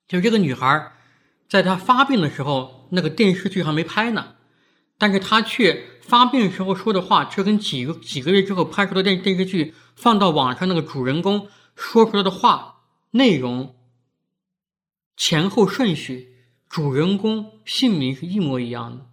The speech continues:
也就是说，这个是他爸认为他可能真的是有一个另外空间的什么人格呀，在控制他女儿的这个，这个，这个，这个身体。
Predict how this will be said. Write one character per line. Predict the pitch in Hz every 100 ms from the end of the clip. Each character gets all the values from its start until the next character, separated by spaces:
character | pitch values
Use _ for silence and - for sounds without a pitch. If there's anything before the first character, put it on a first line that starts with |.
| - - - - _ _ _ _ _ -
也 | 143
就 | 196
是 | 185
说， | 185 180 190 - _ _ _ _ _ _ _
这 | -
个 | 147 160
是 | 160
他 | - 180
爸 | 185 156
认 | 151 135
为 | 131
他 | 135
可 | -
能 | 123 123
真 | 247 269
的 | 269
是 | 147 -
有 | 127
一 | 113
个 | 117 127 123 _ _ _ _ _ _
另 | 175 190
外 | 170 143
空 | - 180 185
间 | 180
的 | 160
什 | 135
么 | 120
人 | 120 117 143
格 | 165 135
呀， | 123 123 123 -
在 | 131
控 | - - 240 180
制 | 127
他 | 123 127 - _ _ _
女 | - 131
儿 | 123 117
的 |
这 | 120
个， | 120
这 | 117 123
个， |
这 | 117 120
个， |
这 | 113
个 | 117
身 | - 131
体。 | 123 131 -